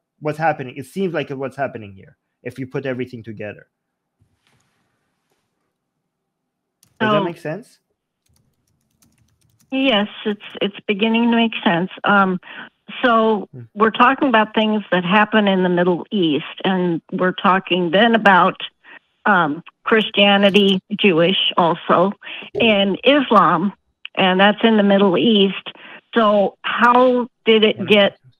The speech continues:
Speaker 2: to England? And then, of course, we know how it went from England to the United States. That's a given. But,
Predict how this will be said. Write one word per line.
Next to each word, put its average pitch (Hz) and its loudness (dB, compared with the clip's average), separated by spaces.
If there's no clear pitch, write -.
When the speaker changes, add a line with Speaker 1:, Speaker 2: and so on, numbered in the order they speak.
Speaker 2:
to 190 2
England? 202 2
And 190 2
then, 185 4
of 175 0
course, 180 0
we 185 0
know 214 2
how 180 2
it 175 0
went 180 0
from 175 -2
England 185 0
to 202 2
the 175 0
United 165 0
States. - 0
That's 180 0
a 175 -4
given. 160 -2
But, 170 2